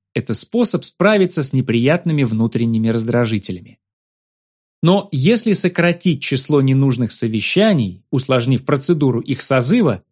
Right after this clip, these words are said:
если начать соблюдать правила синхронного общения и принять меры к тому, чтобы люди вовлекались в дискуссию, а не утыкались в свои гаджеты, совещания перестанут быть такими ужасными.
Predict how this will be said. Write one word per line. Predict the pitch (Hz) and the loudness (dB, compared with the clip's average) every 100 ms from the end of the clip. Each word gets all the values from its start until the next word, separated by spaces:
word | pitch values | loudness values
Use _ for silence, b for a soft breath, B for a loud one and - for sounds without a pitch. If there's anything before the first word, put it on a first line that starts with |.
| _ _ _ | _ _ _
если | 131 143 233 208 196 | 0 4 4 4 4
начать | 190 185 214 190 | 2 2 2 2
соблюдать | - 143 147 151 143 - | 0 0 2 2 2 0
правила | 160 160 139 131 | 2 4 4 2
синхронного | 143 135 151 156 143 135 | 0 0 2 2 2 2
общения | 127 - 190 208 185 135 117 | 0 0 2 4 4 2 0
и | - 131 | 0 -2
принять | 151 156 151 135 - | 0 0 2 0 -2
меры | 143 143 127 | 0 2 0
к | - | -2
тому, | 135 127 165 196 | 0 2 2 2
чтобы | - - 123 135 | 0 -2 0 2
люди | 156 131 | 2 2
вовлекались | 127 135 147 139 156 139 127 | 0 2 0 2 2 2 0
в | 123 | 0
дискуссию, | 135 135 - 254 - - 104 - _ _ _ | -2 -2 0 0 0 -2 -6 -6 _ _ _
а | 120 | -2
не | 123 | 0
утыкались | 143 147 165 143 110 95 - | 0 0 0 0 0 -2 -8
в | |
свои | - 127 123 | -4 0 0
гаджеты, | 127 220 202 131 127 92 - _ _ _ _ | 2 0 2 0 -2 -6 -12 _ _ _ _
совещания | - 147 143 139 - 247 202 135 | -4 -2 0 0 2 2 2 2
перестанут | 139 135 135 233 233 190 | 2 0 0 0 2 2
быть | 143 170 - | 2 0 0
такими | - 131 - 143 135 135 | -2 -2 0 0 0 0
ужасными. | 123 117 113 - 98 92 | 0 0 0 -2 -8 -10